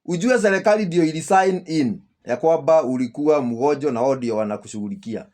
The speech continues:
Watalipa bill yenye utatumia. Then kutoka hapo watu wenu waambiwe mtu wenu ni huyu, amemaliza kifungo chake,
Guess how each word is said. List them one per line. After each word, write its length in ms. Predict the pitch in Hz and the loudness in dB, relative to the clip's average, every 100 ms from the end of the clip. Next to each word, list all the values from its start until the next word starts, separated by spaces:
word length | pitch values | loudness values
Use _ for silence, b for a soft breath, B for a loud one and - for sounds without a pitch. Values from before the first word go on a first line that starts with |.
| _ _ | _ _
Watalipa 560 | 127 151 151 175 160 120 | 0 2 2 2 0 0
bill 400 | 123 147 107 - _ _ - | 0 0 -2 -6 _ _ -10
yenye 180 | 104 127 | -6 -4
utatumia. 600 | 139 120 110 113 123 - _ _ _ _ _ - | -2 -4 -4 -4 -4 -6 _ _ _ _ _ -2
Then 220 | 185 233 | 0 2
kutoka 360 | 190 196 170 170 | 0 0 0 2
hapo 220 | 185 202 | 0 2
watu 220 | 165 135 | 0 2
wenu 220 | 143 160 160 | 0 2 4
waambiwe 380 | 135 131 160 | 2 2 -2
mtu 200 | 143 123 | -2 -2
wenu 180 | 131 156 | -2 0
ni 120 | 147 | -2
huyu, 280 | 135 160 175 | 0 2 2
amemaliza 440 | 113 113 113 135 147 | 2 -2 -4 -2 -4
kifungo 380 | 117 120 117 | -6 -6 -4
chake, 420 | 113 143 - 170 | -2 -2 -2 -8